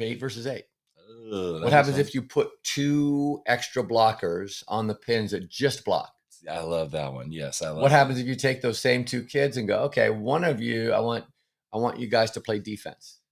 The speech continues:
Speaker 1: Okay,
Speaker 2: Yes.
Speaker 1: just play in the backcourt,
Speaker 2: That's so
Speaker 1: and
Speaker 2: cool.
Speaker 1: we're gonna cover everything." So now they have to, what are the, to score? What do they have to do?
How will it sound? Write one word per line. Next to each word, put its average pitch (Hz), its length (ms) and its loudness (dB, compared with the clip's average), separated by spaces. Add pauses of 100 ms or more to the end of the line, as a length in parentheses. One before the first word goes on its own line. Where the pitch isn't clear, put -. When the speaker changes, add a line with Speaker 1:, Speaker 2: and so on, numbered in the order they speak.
(480)
Speaker 1:
Okay, 95 320 0
Speaker 2:
Yes. - 260 -12
Speaker 1:
just - 240 -12
play 123 160 0
in 120 80 0
the 107 80 -2
backcourt, 98 500 0 (540)
Speaker 2:
That's 101 120 -6
so 101 60 -2
Speaker 1:
and 98 200 -2
Speaker 2:
cool. 90 60 -8
Speaker 1:
we're 107 80 0
gonna 104 180 -2
cover 104 380 0
everything." 101 520 -4
So 95 160 -6
now 104 280 2
they 95 180 4
have 101 240 0
to, 98 100 -4
what 120 180 2
are 123 40 -2
the, 113 260 -6 (180)
to 110 140 -6
score? 123 360 2
What 107 100 0
do 107 60 0
they 101 100 4
have 95 200 0
to 95 60 -8
do? 80 260 -8